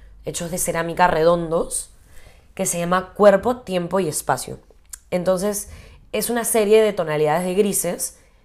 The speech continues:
que van desde el más claro hasta el tercero, que es el más oscuro, y es, es una, mm,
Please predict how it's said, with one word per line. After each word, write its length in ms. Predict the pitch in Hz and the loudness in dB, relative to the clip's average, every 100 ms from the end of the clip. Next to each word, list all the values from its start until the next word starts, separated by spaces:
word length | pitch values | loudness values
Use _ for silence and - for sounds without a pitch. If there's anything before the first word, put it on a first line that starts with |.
| _ - | _ -4
que 140 | 175 | 0
van 260 | 170 160 - 165 | 0 -2 -8 0
desde 320 | 175 170 156 | 0 0 -4
el 60 | 156 | -2
más 160 | 170 - | -2 0
claro 400 | 196 185 185 - | 2 2 2 0
hasta 580 | 175 - 165 160 143 - _ _ _ | -4 -4 -2 -2 -4 -10 _ _ _
el 100 | 170 | -8
tercero, 340 | 160 147 170 175 | -6 -2 -2 -2
que 60 | |
es 80 | - | -6
el 80 | 175 | -6
más 160 | 175 | -6
oscuro, 480 | 196 - 202 170 - - - - - - - - | -8 -4 -4 -4 -10 -18 -20 -20 -20 -20 -20 -8
y 260 | 233 208 196 | -4 0 2
es, 320 | 202 202 - | 0 -2 -6
es 200 | - 214 | -4 -2
una, 420 | 240 240 233 196 | -2 0 0 0
mm, 280 | 165 151 147 | -2 -6 -10